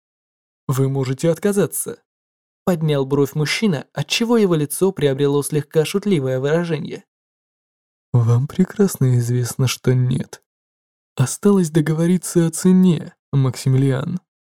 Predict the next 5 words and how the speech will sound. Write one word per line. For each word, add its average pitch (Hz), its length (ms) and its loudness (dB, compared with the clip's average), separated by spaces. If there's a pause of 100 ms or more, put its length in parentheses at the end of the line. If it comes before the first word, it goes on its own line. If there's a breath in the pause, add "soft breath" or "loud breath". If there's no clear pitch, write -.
(280)
Я 123 260 4
стою 131 460 0
дорого. 139 760 0 (680)
Очень 131 640 2
дорого». 127 580 0